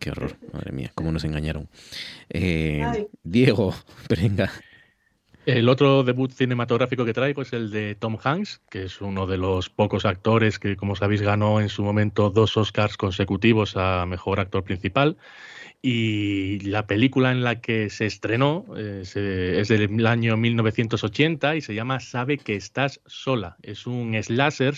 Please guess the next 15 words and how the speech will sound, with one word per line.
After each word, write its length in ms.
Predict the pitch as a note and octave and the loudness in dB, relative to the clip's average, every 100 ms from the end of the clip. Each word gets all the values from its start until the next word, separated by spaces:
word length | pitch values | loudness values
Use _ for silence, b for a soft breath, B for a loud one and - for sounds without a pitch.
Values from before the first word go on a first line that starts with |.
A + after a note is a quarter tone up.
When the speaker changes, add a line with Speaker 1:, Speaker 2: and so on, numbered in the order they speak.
| - - | -6 -8
Speaker 3:
que, 300 | G#2 G2+ D#2 E2+ C2 - | -6 -6 -8 -12 -16 -18
que, 600 | - E2+ E2+ E2 E2+ E2+ D#2 | -12 -8 -8 -6 -6 -8 -8
una 140 | G2+ G2+ | -8 -2
película 420 | A2+ A2+ A2 A2 B B B | 2 4 4 2 B B B
que 140 | - G#2+ | -4 0
apareció 560 | F#2+ G2+ G2+ G#2 A2 | 0 0 -2 -2 0
poco 180 | A2 G#2+ | 0 0
después 260 | G#2 - G#2+ | 0 -2 -2
de 80 | G#2+ | 0
Halloween 520 | C#3 D3 B2 C3 F3 | 2 2 2 -2 -6
y 80 | - | -10
que, 120 | G2+ | -10
por 120 | F#2+ | -8
tanto, 200 | G2+ G2+ | -8 -8
estaba, 440 | G2 G#2 G#2 G#2+ | -6 -2 0 0